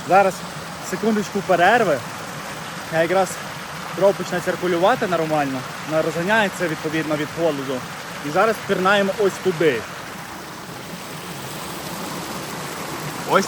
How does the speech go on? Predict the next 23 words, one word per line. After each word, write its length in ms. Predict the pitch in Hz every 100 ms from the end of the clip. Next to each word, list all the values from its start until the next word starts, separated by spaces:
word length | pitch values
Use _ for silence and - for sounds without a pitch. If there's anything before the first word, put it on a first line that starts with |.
| -
туди, 320 | 196 170 147 127
там 140 | 160
кайфово, 480 | 175 165 185 208 190
там 260 | 160 160 147 - - - -
ось 80 | 139
там 220 | - 175
глибина 480 | 165 160 156 165 190
є. 200 | 190 135 - - - - -
Тому 380 | 147 185 190 156 151
зараз 220 | 165 160
десь 140 | 165
там 160 | 175 160
пошта-, 340 | 165 - 320 226
поставлю 420 | - - 277 254 190
вас, 160 | 170 - - - - - - - - -
ну, 60 |
або 260 | 311 180 165
візьму 260 | 180 180 170
з 100 | -
собою 440 | 160 185 214 156
і 40 |
погнали 420 | 147 165 170 185 175
туди. 300 | 165 156